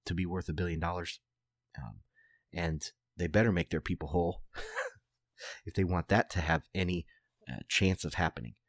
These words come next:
Um, bottom line, though, is Ethereum right now can't scale. They can only scale to, like, one I C O a day, and those <laughs> I C Os aren't even doing anything on the blockchain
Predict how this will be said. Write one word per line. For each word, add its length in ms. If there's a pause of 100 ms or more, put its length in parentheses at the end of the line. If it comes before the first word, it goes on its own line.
(580)
Um, 920 (140)
bottom 240
line, 220
though, 160
is 160
Ethereum 480
right 160
now 160
can't 300
scale. 560 (140)
They 80
can 160
only 140
scale 300
to, 80
like, 140 (140)
one 260
I 100
C 200
O 100
a 40
day, 440 (340)
and 120
those 200
<laughs> 0
I 80
C 260
Os 240
aren't 200
even 180
doing 280
anything 480 (280)
on 140
the 80
blockchain 560